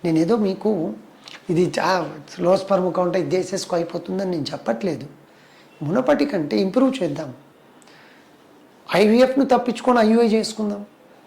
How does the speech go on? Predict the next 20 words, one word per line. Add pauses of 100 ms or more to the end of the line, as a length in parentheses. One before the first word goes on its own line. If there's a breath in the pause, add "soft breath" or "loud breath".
(280)
ఐయుఐని
తప్పించుకొని
న్యాచురల్
ప్రెగ్నెన్సీ
చేసుకుందాం. (120)
అంటే
ఆ
కౌంట్ (680 loud breath)
త్రీ
ఉన్నదాన్ని
టెన్
చేసుకుందాం,
టెన్
ఉన్నదాన్ని
పదిహేడు
చేసుకుందాం. (400 loud breath)
అలా
ముందుకెళ్దాం.
మనం (1160 loud breath)
ఒక